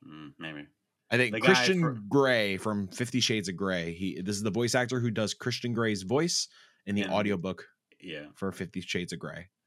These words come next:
Speaker 1: 'Cause she was
Speaker 2: And
Speaker 1: like, "Who can I find that's the thirstiest
Speaker 2: <laughs>
Speaker 1: voice?"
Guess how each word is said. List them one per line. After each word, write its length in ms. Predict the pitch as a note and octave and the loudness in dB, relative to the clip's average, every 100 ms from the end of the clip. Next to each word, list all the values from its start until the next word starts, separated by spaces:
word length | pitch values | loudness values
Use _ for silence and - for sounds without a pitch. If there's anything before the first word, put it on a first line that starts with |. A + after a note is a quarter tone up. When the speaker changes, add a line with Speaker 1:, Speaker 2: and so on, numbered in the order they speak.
| _ - | _ -10
Speaker 1:
'Cause 120 | G2 | -2
she 80 | G2 | 0
was 140 | G2 | 2
Speaker 2:
And 20 | |
Speaker 1:
like, 240 | F#2+ F2 - _ _ - | 0 -2 -8 _ _ -4
"Who 160 | D#3+ | -2
can 160 | D#3+ E3+ | 0 0
I 140 | C#3 | 0
find 420 | C3 C3+ A#2+ G#2 F#2+ | 0 -2 -2 -4 -6
that's 200 | F#2 - | -8 -10
the 120 | E2+ | -12
thirstiest 720 | - - C3+ F#3 - G2 - | -8 -2 2 2 2 -8 -10
Speaker 2:
<laughs> 20 | |
Speaker 1:
voice?" 440 | A2 F#2+ - G#3 | -8 -4 2 2